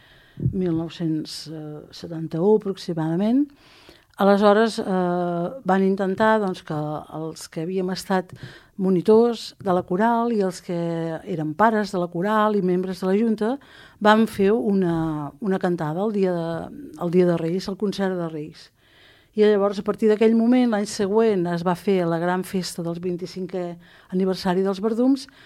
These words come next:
i es va fer una macrocoral amb moltíssima gent, molts més exdirectors, molts més excantaires i amb tothom. I això era l'any mil nou-cents noranta-set.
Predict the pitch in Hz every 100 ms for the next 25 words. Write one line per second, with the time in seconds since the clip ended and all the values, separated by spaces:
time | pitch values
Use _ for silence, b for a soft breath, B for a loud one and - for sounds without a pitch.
0 | B - 240 240 226 233 226 202 208 202
1 | 208 202 214 196 202 208 196 180 - 180
2 | 170 196 202 202 214 185 185 196 190 180
3 | 175 - - _ B B B B 170 170
4 | 175 160 - 208 220 220 226 - - -
5 | 165 170 180 175 170 - 170 175 214 214
6 | 202 196 196 180 151 170 170 196 196 269
7 | - B B B B B 214 220 226 202
8 | 202 214 220 220 220 214 196 185 202 190
9 | 196 180 165 160 180 - 156 -